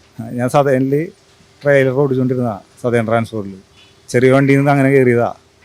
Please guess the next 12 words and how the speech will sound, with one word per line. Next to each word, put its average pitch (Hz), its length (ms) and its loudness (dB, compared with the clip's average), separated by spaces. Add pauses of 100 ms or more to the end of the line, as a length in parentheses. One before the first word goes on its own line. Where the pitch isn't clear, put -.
(160)
ഓട്ടോക്കാർ 95 360 -10
കാണിക്കാൻ 127 380 -2
പാടില്ല, 156 360 4
ഒരിക്കലും 147 340 -2
കാണിക്കാൻ 160 320 -2
പാടില്ല. 147 340 -8 (680)
ഒരു 107 120 0
ഓട്ടോക്കാരൻ്റെ 127 440 2
അടുത്ത് 131 160 -2
ഒരു 139 80 -2
ഓട്ടോക്കാരൻ 135 420 -2
കാണിക്കാമോ? 135 480 -4